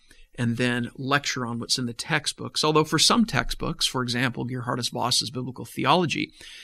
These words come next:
it's, it's pretty dense writing. And so, uh, in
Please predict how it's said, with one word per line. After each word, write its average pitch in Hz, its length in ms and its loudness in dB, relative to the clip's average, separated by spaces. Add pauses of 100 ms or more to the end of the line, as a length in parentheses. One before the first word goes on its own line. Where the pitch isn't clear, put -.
(120)
it's, - 220 6
it's 143 240 6 (240)
pretty 277 180 4
dense 139 340 4
writing. 143 440 0 (440)
And 135 200 4
so, 139 480 8 (200)
uh, 120 180 -2
in 127 360 2